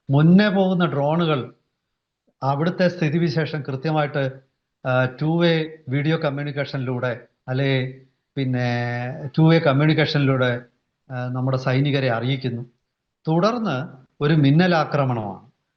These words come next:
ആ മിന്നൽ ആക്രമണത്തിൽ ശത്രുവിനെ നശിപ്പിക്കുക, ശത്രുവിന്റെ മർമ്മപ്രധാനമായ കേന്ദ്രങ്ങളെ നശിപ്പിക്കുക. ഉദാഹരണത്തിന് കമ്മ്യൂണിക്കേഷൻ സെന്ററുകൾ,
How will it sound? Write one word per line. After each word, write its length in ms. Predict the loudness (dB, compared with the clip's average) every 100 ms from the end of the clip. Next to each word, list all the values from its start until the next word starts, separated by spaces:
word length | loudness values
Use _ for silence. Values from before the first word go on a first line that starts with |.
| _ -6
ആ 180 | -2 0
മിന്നൽ 420 | 2 2 2 4
ആക്രമണത്തിൽ 800 | 2 2 0 2 2 0 0 -2
ശത്രുവിനെ 640 | 0 -2 -2 -4 -2 -2 -2
നശിപ്പിക്കുക, 680 | -4 -6 -6 -6 -4 -6 -8 _ _ _ _
ശത്രുവിന്റെ 580 | -2 -2 0 0 2 2
മർമ്മപ്രധാനമായ 1120 | 0 -2 0 -2 0 0 0 0 0 -4 -4
കേന്ദ്രങ്ങളെ 600 | -4 -4 -2 -2 -2 -2
നശിപ്പിക്കുക. 460 | -2 -6 -8 -6 -2
ഉദാഹരണത്തിന് 840 | 0 0 -2 -4 -4 -4 -6 -14 _ _ _ _ _ _ _ -4
കമ്മ്യൂണിക്കേഷൻ 640 | 0 0 2 0 0 -2
സെന്ററുകൾ, 560 | -4 -4 -4 -4 -8